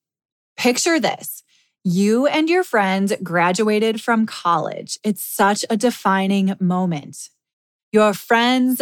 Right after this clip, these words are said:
landed jobs on Wall Street at sophisticated, well-known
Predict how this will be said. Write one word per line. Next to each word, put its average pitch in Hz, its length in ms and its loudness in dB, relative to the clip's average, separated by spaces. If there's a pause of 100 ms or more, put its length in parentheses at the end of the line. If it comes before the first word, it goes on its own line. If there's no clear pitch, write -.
landed 196 540 0
jobs 202 540 2
on 175 220 0
Wall 220 260 2
Street 233 640 -4
at - 260 -2
sophisticated, 226 1200 -2
well-known 202 960 0